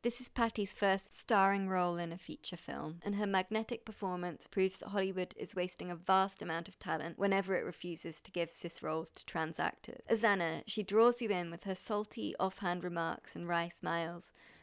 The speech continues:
as she gradually opens up after years alone." There's also a queer-heavy cast, with Julio Torres as Anna's coffee shop co-worker, who has perhaps the best line of the film.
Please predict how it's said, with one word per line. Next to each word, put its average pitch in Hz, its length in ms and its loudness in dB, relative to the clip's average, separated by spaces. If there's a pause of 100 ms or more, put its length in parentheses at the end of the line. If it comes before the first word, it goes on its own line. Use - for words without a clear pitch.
as 196 120 0
she 208 120 0
gradually 180 540 4
opens 165 340 -4
up - 300 0
after 170 260 -4
years 165 360 -2
alone." 156 440 -4
There's 214 160 2
also 262 280 2
a 240 80 4
queer-heavy 202 540 0
cast, - 540 -8 (300)
with 196 160 -2
Julio 220 340 2
Torres 175 520 0
as - 480 -4
Anna's 185 340 2
coffee 180 300 -6
shop - 360 -4
co-worker, 165 720 -4 (460)
who 190 100 2
has 196 220 6
perhaps - 320 -2
the - 120 -10
best 185 360 0
line 165 200 -2
of 165 120 -12
the - 80 -14
film. 156 420 -4